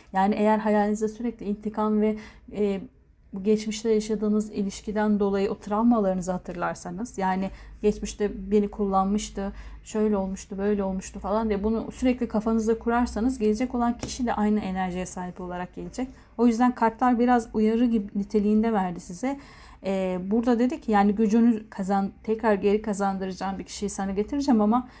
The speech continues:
sen hayallerine dikkat et ve, e, bu intikam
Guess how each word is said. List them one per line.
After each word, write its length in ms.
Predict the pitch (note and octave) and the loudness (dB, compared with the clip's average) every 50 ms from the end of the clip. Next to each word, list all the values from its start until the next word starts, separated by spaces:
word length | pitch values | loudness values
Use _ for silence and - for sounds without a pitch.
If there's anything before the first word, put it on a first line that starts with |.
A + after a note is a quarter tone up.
| - - - | -20 -14 -8
sen 440 | - - - A#3+ B3+ C4+ B3+ B3 - | -2 2 4 4 6 4 4 0 -2
hayallerine 680 | - - G#3 G3+ G3+ F#3+ F#3 F#3+ G3 F#3+ F#3+ F#3 F#3 E3+ | -6 -2 0 2 2 2 2 0 -2 -2 -4 -4 -6 -6
dikkat 320 | G3+ G3+ - C4+ C4+ - | -6 -6 -6 -6 -4 -4
et 220 | D#4 D#4 D#4 - - - - - - - - - A3+ | -4 -4 -6 -10 -20 -20 -20 -20 -20 -20 -12 -6 -4
ve, 200 | A#3 A3+ G#3+ - | -2 -2 0 2
e, 400 | - G3+ G3 F#3+ F#3 F3+ F3 - - - - - - - - - | 2 2 2 2 0 -2 -4 -6 -8 -12 -18 -20 -20 -16 -10 -6
bu 160 | G#3 A3 G#3 | -6 -4 0
intikam 680 | - A3+ A3 G#3+ - B3 - - B3 B3+ B3 A#3+ G#3 | 2 2 2 2 0 -2 0 4 4 6 6 4 2